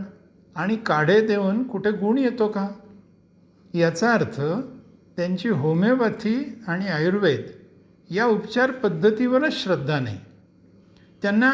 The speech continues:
ॲलोपॅथी हाच उपाय असल्याची ठाम खात्री असते. अशा रुग्णांना तुम्ही होमिओपॅथी आणि आयुर्वेदिक औषधं दिली तर त्यांचा गुण येणं अवघडच. याउलट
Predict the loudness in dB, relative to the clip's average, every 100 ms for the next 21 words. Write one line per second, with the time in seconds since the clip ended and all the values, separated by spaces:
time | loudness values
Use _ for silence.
0 | 0 0 2 2 2 -2 -2 -6 -8 -16
1 | -10 -2 0 0 -4 -4 -2 0 0 0
2 | -2 -2 0 -4 -6 -8 -2 0 2 0
3 | 0 -2 -2 -2 -4 -10 -14 -16 -20 -20
4 | _ -20 -20 _ -20 -20 -20 -18 -4 -2
5 | 4 4 4 2 2 2 2 0 0 0
6 | 2 2 0 -2 -8 -14 -18 -20 -16 -6
7 | 0 4 4 4 0 -2 0 0 0 0
8 | 0 0 2 2 2 0 -4 -4 -4 -4
9 | -2 0 0 0 -2 -4 -8 -14 -20 -20
10 | -20 _ _ -4 -2 0 -2 0 2 2
11 | 2 2 4 4 2 0 0 0 2 2
12 | 4 2 0 -10 -18 -20 -20 _ _ _
13 | _ _ _ _ _ -4 2 4 4 4
14 | 2